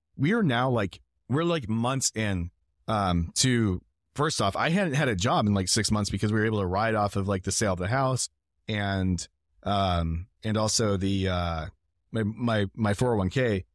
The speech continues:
and stuff. And, like, I don't know how we did it. Like, we, we went almost half a year or more without me having an income,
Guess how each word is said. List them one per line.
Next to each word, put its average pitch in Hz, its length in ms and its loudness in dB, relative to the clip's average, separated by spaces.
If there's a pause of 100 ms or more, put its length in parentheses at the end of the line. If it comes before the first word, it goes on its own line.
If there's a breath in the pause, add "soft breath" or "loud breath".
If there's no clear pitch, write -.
(240)
and 92 140 -2
stuff. 95 240 0
And, 117 80 0
like, 147 180 -2
I 131 140 -2
don't 220 160 -2
know 160 160 -2
how 131 260 0
we 117 140 2
did 101 180 2
it. 82 120 -2 (100)
Like, 120 180 -2
we, 180 300 4
we 190 260 2
went 170 540 -2 (120)
almost 165 340 -2
half 165 300 0
a 226 60 2
year 160 300 2
or 131 180 2
more 135 420 2
without 120 440 0 (200)
me 131 220 4
having 135 300 2
an 107 80 -2
income, 101 640 -2